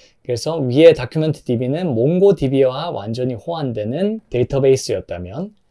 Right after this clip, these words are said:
키스페이스는 아파치 카산드라와 완전히 호환되는 노에스큐엘 데이터베이스 서비스입니다.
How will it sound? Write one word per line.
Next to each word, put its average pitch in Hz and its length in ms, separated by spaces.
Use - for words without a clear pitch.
키스페이스는 160 1040
아파치 156 500
카산드라와 196 1120
완전히 113 400
호환되는 147 880
노에스큐엘 127 800
데이터베이스 107 600
서비스입니다. 98 840